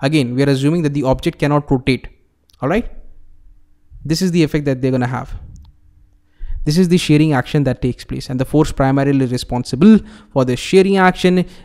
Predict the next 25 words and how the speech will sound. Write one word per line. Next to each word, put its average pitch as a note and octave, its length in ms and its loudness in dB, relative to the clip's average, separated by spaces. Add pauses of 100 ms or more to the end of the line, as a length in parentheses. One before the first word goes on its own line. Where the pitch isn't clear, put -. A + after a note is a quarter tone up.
is C#3 120 -2
what E3 180 6
you D3+ 120 6
call B2+ 420 2 (320)
a D3 100 -2
shear B2 360 -4
force. - 420 -2 (180)
That's - 240 -14
it. - 160 -14 (600)
So - 480 2
essentially, G#3+ 460 2
this F#3 180 2
was G3 80 -2
all F#3 180 4
about F#3 220 2
shear F3+ 220 2
forces F3+ 320 -2
from F#3 140 -4
the F3 60 0
perspective D#3+ 680 -2
of C#3+ 260 -2
mechanical C3+ 500 -2
and C3+ 160 -2
civil C3 220 -2
engineering. B2 500 -6